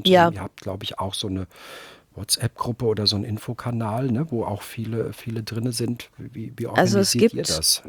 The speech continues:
Speaker 1: zu WhatsApp darfst du mich nicht fragen, die gibt es angeblich,
Speaker 2: Ah,
Speaker 1: diese
Speaker 2: aber schon.
Speaker 1: Gruppe. <laughs>
Speaker 2: Ja.
Speaker 1: Genau. Ähm,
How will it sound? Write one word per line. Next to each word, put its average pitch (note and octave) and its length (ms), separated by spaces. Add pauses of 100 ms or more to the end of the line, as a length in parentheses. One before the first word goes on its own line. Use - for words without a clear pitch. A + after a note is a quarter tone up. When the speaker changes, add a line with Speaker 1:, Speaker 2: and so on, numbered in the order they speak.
(880)
Speaker 1:
zu F#3+ 220
WhatsApp G#3 460
darfst F#3 260
du G3+ 60
mich F#3+ 180
nicht F#3+ 160
fragen, G#3 340
die G3+ 80
gibt G#3 220
es - 140
angeblich, A3+ 420
Speaker 2:
Ah, - 60
Speaker 1:
diese A3 140
Speaker 2:
aber G#3+ 40
schon. - 200
Speaker 1:
Gruppe. D4 300
<laughs> D#4 600 (500)
Speaker 2:
Ja. - 80
Speaker 1:
Genau. G#3 400 (280)
Ähm, G#3 500